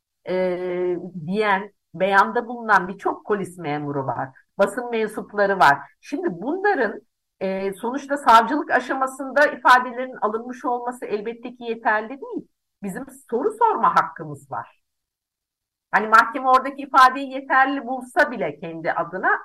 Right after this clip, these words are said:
e, biz katılan o-, taraf olarak soru soracağız. Belki sanık müdafisi soru soracak, belki iddia makamı, e, soru soracak değil mi? Bunlara nasıl engel olabiliyorsunuz? Yani sonuçta, e, mahkemenin bu duruşmadaki tavrı maalesef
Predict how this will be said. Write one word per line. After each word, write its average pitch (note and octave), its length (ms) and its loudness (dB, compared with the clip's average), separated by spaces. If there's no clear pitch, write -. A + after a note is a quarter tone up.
e, E3+ 140 -10
biz B3 220 -14
katılan B3 560 4
o-, G#3 380 -6
taraf A#3 320 2
olarak A3 420 0
soru C4 240 -6
soracağız. G4+ 420 0
Belki G#3 240 0
sanık A3+ 340 -6
müdafisi G3 600 0
soru B3+ 280 -10
soracak, E4 580 -4
belki A3 280 -6
iddia F#3+ 360 2
makamı, G3 640 4
e, F#3+ 260 -8
soru C#4+ 340 -4
soracak F4 520 -2
değil G#4+ 120 -8
mi? G4 140 -12
Bunlara B3 400 -4
nasıl G#4 240 -4
engel F#3 320 -8
olabiliyorsunuz? D3 840 -10
Yani G4 280 0
sonuçta, G4+ 520 -4
e, - 140 -10
mahkemenin E4+ 760 -2
bu F4+ 280 -2
duruşmadaki B3 680 -8
tavrı A#3 400 2
maalesef C4+ 600 0